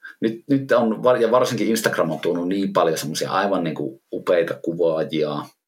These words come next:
silmä, silmä, <laughs> silmä munille ja verkkokalvoille koko ajan, että ehkä sitten huomaa, että se, että jos johonkin kuvaajaan jonkinlainen henkilökohtainen suhde,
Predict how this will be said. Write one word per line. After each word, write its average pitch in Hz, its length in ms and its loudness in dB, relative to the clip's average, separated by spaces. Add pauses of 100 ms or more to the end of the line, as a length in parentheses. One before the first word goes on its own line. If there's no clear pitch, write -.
(1300)
silmä, 87 320 -2
silmä, 98 420 2
<laughs> - 120 -2
silmä 104 320 2
munille 98 400 0
ja 87 160 2
verkkokalvoille 85 720 2
koko 90 260 0
ajan, 87 220 2
että 87 220 -2 (260)
ehkä 101 220 2
sitten 101 400 0 (260)
huomaa, 92 440 2
että - 220 -6
se, 92 160 4
että - 200 0
jos 73 140 -6
johonkin 82 300 -4
kuvaajaan 82 500 2
jonkinlainen 82 540 -4
henkilökohtainen 80 800 -4
suhde, - 420 -6